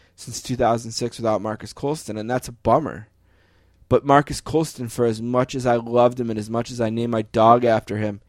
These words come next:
he's not Drew Brees. There's just, there's only one Drew Brees, and there'll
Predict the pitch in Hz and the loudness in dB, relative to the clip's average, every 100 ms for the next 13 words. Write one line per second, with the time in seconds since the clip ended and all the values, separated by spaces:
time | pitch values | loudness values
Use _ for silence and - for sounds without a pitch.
0 | _ _ - 113 113 113 - 113 110 104 | _ _ -10 0 2 2 -2 -2 -2 -4
1 | - 120 120 131 139 - _ _ _ _ | -6 -4 -2 -2 -6 -8 _ _ _ _
2 | _ _ - 120 - 156 156 156 143 135 | _ _ -8 -8 4 6 6 4 4 2
3 | 127 127 123 131 113 - 120 117 - | 2 -4 -2 0 -2 -4 -4 -4 -6